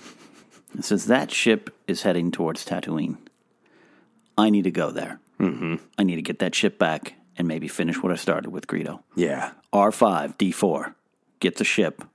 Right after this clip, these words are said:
Speaker 1: gets a ride, and heads for Tatooine.
Speaker 2: His motivator, ever so slightly damaged, but he says to himself, "It's okay. It
Speaker 1: Mm-hmm.
Speaker 2: will keep me going.
Speaker 1: Right.
Speaker 2: I will get it fixed when my mission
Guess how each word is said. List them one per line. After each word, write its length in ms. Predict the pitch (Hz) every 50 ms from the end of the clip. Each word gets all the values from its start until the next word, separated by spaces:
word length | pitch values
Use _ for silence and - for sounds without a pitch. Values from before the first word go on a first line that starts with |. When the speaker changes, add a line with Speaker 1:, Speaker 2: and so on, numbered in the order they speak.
| _ _ _ _ _ _ -
Speaker 1:
gets 180 | - 87 - -
a 60 | 110
ride, 420 | 104 117 107 - - 113 - - - _ _ - _ - - - - - _
and 160 | - 90 85
heads 440 | - - 87 80 76 76 - - - _ _ _ _
for 120 | - -
Tatooine. 540 | - - - 73 - - 87 - - - - - _ _ _ _ _ _ _ _ _ _ _ _
Speaker 2:
His 220 | - - 90 80
motivator, 640 | 82 92 87 90 87 87 87 90 87 90 87 80 - _ _ _ _ _ _ _ -
ever 180 | - 110 104 104
so 160 | 98 - 117
slightly 340 | 101 - - 107 92 104 107
damaged, 560 | 98 95 80 73 69 76 73 - - - - _ _ _ _ _ -
but 80 | - 92
he 60 | 101
says 260 | 90 - 117 113 98 -
to 60 | 104
himself, 340 | 92 85 - - 80 - -
"It's 140 | - 143 -
okay. 340 | 151 123 - - 139 117 78 -
It 60 | - - _ - - _ _ - -
Speaker 1:
Mm-hmm. 180 | - - 147 -
Speaker 2:
will 100 | 147 117
keep 260 | - - - 143 -
me 100 | 123 117
going. 460 | 110 104 110 104 95 85 73 69 67 - _ _ _ _ _ _ _ _ _
Speaker 1:
Right. 240 | - - - - - -
Speaker 2:
I 80 | 113 110
will 120 | 110 107
get 140 | 95 101 98
it 160 | - - -
fixed 460 | - - 107 - - - - - - _ _ _ _ _ _ _ _
when 140 | - 95 90
my 140 | 90 85 82
mission 580 | 80 82 85 87 85 - - 95 90 90 85